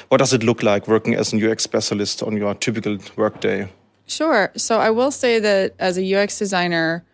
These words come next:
Speaker 2: um, myself and my, my teammates are maybe a little strange because <laughs> we use Linux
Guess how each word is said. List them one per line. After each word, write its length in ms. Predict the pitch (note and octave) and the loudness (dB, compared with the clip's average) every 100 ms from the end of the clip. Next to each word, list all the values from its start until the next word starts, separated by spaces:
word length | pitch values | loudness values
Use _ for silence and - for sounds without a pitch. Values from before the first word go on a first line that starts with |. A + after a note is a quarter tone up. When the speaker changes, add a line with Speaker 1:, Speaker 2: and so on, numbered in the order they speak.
| _ _ _ - | _ _ _ -2
Speaker 2:
um, 400 | E3 E3 D#3+ - | 2 2 0 0
myself 480 | F3 F3 G3 F#3+ G3 | 0 0 2 0 0
and 240 | F#3 F#3 | -2 -2
my, 160 | F3 F3 | -4 -4
my 160 | E3 D#3+ | -4 -4
teammates 640 | - G3 F#3+ F3 E3 - | -4 -2 0 0 -2 -4
are 100 | E3 | -2
maybe 320 | D#3+ E3+ E3+ | 0 0 2
a 80 | F3+ | 2
little 180 | E3+ E3 | 2 0
strange 760 | D#3+ - D#3+ F3 A3+ C4 - - | -2 -2 0 2 2 2 0 -4
because 500 | F#3 F3+ E3+ E3+ - - - | -2 0 -2 -4 -14 -20 -20
<laughs> 240 | - C#4 | -2 -2
we 160 | F#3 F#3+ | 0 0
use 500 | G3 G#3 F#3+ - - | 2 2 0 -4 -8
Linux 720 | E3 F3+ B3 - - - - | -4 0 0 -2 -8 -10 -12